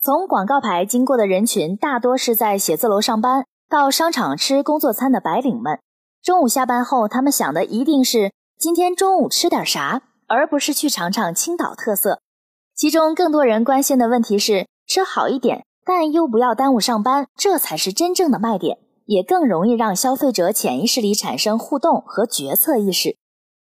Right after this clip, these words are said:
那么当你对产品卖点和用户买点有了进一步的思考之后，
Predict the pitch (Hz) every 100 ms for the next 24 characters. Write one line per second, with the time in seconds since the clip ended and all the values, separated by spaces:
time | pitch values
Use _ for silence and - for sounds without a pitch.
0 | _ _ - 330 294 330 320 226 254 247
1 | 214 262 - 196 269 339 240 165 139 -
2 | 226 349 330 294 254 180 226 277 - -
3 | _ _ 208 202 233 320 247 214 208 196
4 | 339 - 135 - 180 208 -